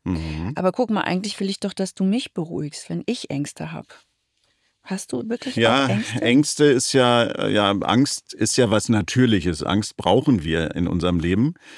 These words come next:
Speaker 1: Äh, sonst könnten wir uns auf bestimmte Situationen gar nicht einstellen. Also es ist nicht falsch, Angst zu haben. Das Schlimme ist ja nur, wenn die Angst dominierend wird. Ich würde auch,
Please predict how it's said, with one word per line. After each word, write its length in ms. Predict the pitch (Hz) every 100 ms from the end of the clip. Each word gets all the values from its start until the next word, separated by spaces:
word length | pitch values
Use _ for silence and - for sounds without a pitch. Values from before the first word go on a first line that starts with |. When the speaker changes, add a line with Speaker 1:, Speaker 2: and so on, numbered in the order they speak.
| - -
Speaker 1:
Äh, 320 | 101 92 95 95 - 104
sonst 320 | 104 101 -
könnten 460 | 131 120 - 120
wir 180 | 107 104
uns 300 | 95 98 -
auf 160 | 92 -
bestimmte 400 | 101 107 104 95
Situationen 440 | 95 95 - 95
gar 140 | 90 90
nicht 160 | 87
einstellen. 640 | 82 107 120 - 80 73
Also 180 | 64 76
es 120 | 80
ist 180 | 95 -
nicht 160 | 95 -
falsch, 400 | 123 139 - -
Angst 340 | 87 92 -
zu 160 | - 82
haben. 140 | 78
Das 140 | 85 87
Schlimme 260 | 101 104
ist 140 | - 95
ja 80 | 95
nur, 200 | 90 85
wenn 140 | 90
die 140 | 85
Angst 320 | 82 90 - - - - -
dominierend 640 | 98 90 92 101 90 82
wird. 200 | 76 - _ - - - -
Ich 100 | 95
würde 300 | 87 131 127
auch, 260 | 107 123